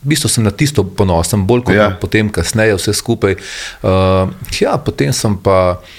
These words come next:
Speaker 1: začel tudi kolesariti, ene šest let sem dirkal s kolesom na cesti. Eh, take pocen športe sem se šel, no, ne, eh, eh, bencin je bil drag, eh,
Speaker 2: Ja.
Speaker 1: superge so bile takrat edini pogoj, da si lahko tekel.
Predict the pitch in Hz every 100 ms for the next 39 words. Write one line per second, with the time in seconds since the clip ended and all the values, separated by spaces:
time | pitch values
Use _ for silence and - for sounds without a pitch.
0 | - - - 104 107 - 123 - 104 -
1 | 90 90 156 147 - 101 98 - 107 -
2 | 107 - 95 104 101 - - 101 123 120
3 | 123 117 107 113 101 - 107 92 - -
4 | - - - - 98 87 87 87 90 139
5 | 170 - - - 170 156 - 143 127 107
6 | 113 104 98 117 98 101 110 135 127 107
7 | 104 101 98 95 98 95 92 87 101 104
8 | 147 135 104 113 107 104 101 98 101 92
9 | 98 - 120 120 110 104 110 101 104 101
10 | 110 104 - 101 110 110 104 95 104 98
11 | - 92 98 92 123 120 120